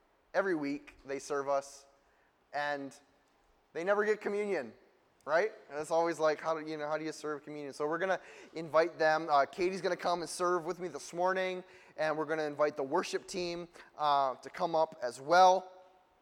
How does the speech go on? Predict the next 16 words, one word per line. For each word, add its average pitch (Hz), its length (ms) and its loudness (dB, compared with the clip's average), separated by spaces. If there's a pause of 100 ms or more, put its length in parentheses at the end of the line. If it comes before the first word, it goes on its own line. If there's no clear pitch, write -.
(220)
um, 123 420 2 (380)
to 151 260 -4
receive 165 400 -10
communion. 156 500 -6 (220)
So 165 320 4
the 156 80 -2
way 170 160 2
we 185 80 4
take 196 220 -2
communion 185 400 -6
here 185 260 0
is, 151 480 0 (140)
uh, 143 260 4
by, 147 500 6
um, 117 640 0 (920)
intinction. 190 760 -6